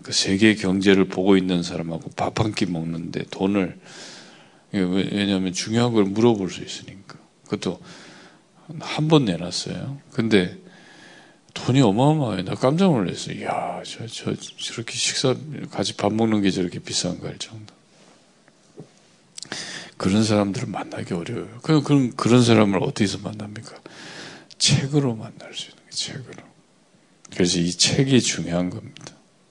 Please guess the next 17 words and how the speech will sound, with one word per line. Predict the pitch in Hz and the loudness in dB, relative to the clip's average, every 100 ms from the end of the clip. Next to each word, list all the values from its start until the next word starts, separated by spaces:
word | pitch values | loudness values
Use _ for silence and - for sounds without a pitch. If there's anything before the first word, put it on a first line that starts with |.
| _ _ _ _ - - - - _ | _ _ _ _ -20 -20 -20 -20 _
그죠? | - 90 107 123 _ _ - - | -12 -12 -12 -18 _ _ -10 2
우리가 | 143 156 143 110 - - - - - | 6 6 6 2 -6 -20 -20 -18 8
<clears throat> | - 143 117 | 10 10 8
세상에 | - 98 98 110 113 104 92 - - - | 6 6 8 6 6 4 2 -4 -20 0
전문인들을 | - 98 127 135 117 98 92 | 6 10 10 8 8 4 4
만날 | 92 87 95 | 2 2 4
수 | 104 98 | 2 -2
있는 | 95 | -4
길이 | 92 - 143 | -4 -2 0
없잖아요. | 135 - - 87 - - - _ _ | 0 -2 -8 -8 -12 -18 -20 _ _
우리 | 135 151 | 4 6
같은 | 135 127 | 6 4
사람도 | 113 98 101 147 | 4 2 2 -4
만나주겠습니까? | 131 95 98 - - - - 110 - - - - - - - - | -2 0 -2 -2 -8 -8 -8 -12 -14 -18 -18 -16 -14 -14 -16 -12
근데 | - | -6
책을 | 85 - 127 127 123 | 0 2 4 4 4
통해서 | 123 104 95 90 - 127 | 2 0 0 0 -2 -2